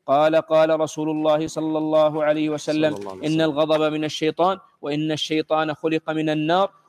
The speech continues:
Speaker 1: وإنما تطفأ النار بالماء، فإذا غضب أحدكم فليتوضأ.'"
Speaker 2: وهذا يدلك على قوة الماء وتأثيرها الطبيعي والشرعي. نعم.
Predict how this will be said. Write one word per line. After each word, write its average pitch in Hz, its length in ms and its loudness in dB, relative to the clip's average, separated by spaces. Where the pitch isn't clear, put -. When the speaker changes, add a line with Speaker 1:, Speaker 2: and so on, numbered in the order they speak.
Speaker 1:
وإنما 160 540 -2
تطفأ 160 440 -4
النار 165 420 0
بالماء، 170 440 0
فإذا 156 400 2
غضب 160 360 0
أحدكم 151 760 -4
فليتوضأ.'" 135 880 -2
Speaker 2:
وهذا 123 320 -2
يدلك 127 420 -8
على 107 160 -8
قوة 151 340 -2
الماء 120 640 -2
وتأثيرها 147 580 -2
الطبيعي 185 640 0
والشرعي. 90 440 -10
نعم. 110 160 -4